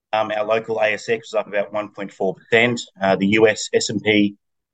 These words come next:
five hundred was up about, um, half a percent. Japanese shares were a standout. They were up four point three percent. And in terms of markets that were down, European equities were down about, um, twenty basis points, and Chinese shares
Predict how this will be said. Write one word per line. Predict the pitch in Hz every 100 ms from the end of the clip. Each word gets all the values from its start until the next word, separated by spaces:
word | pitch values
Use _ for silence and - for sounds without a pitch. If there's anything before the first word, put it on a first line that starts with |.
| _ -
five | 110 104
hundred | 135 147 156 160 139 - -
was | 117
up | 127 123
about, | 117 120 117 120 -
um, | 120 117 117
half | 113 131 127
a | 127
percent. | - 135 135 139 - _ _ _ _ _
Japanese | - 120 117 107 98
shares | - 113 143
were | -
a | 127
standout. | - 123 131 143 147
They | 113
were | 107
up | 101
four | _ 123 120 -
point | 110 107
three | 123 110
percent. | - - 160 180 - - - _ _ _ -
And | 120 120
in |
terms | 113 127 110
of |
markets | 110 110 - 110
that | 104
were |
down, | 98 117 127 117 151 135 113
European | 127 120 113 107
equities | 101 107 101
were | 98
down | 101 104 107 107 101
about, | 101 101 101 98 -
um, | 107 101 98
twenty | - 113 104
basis | 101 98 98 -
points, | 110 104 98 - _ _ _ _ _
and | - 101 98
Chinese | 113 104 104 98
shares | - - 113 113 101 90